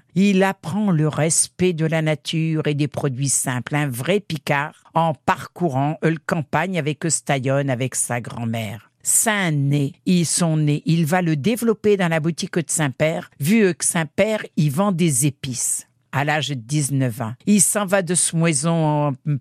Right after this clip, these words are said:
paternelle et puis il s'en va comme réaliser son rêve pour devenir parfumeur. Pierre Guerlain, il va même créer pour l'impératrice Eugénie une eau de Cologne impériale.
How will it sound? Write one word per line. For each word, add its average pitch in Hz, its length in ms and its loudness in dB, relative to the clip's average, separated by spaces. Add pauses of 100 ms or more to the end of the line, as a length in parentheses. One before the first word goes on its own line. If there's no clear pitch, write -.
paternelle 151 840 0
et 185 180 4
puis 185 380 -2
il 196 160 4
s'en 175 260 0
va 165 160 0
comme 156 300 -2
réaliser 160 960 0
son 143 280 -2
rêve 135 640 -2
pour - 160 -2
devenir 143 540 0
parfumeur. - 880 -8 (200)
Pierre - 240 -2
Guerlain, 135 520 -2 (180)
il 139 140 2
va 180 180 2
même 208 340 0
créer 160 720 0
pour 135 200 0
l'impératrice 214 960 -2 (100)
Eugénie 165 680 0 (100)
une 202 560 4
eau 165 180 4
de 139 220 0
Cologne 185 720 2 (200)
impériale. 120 1300 -4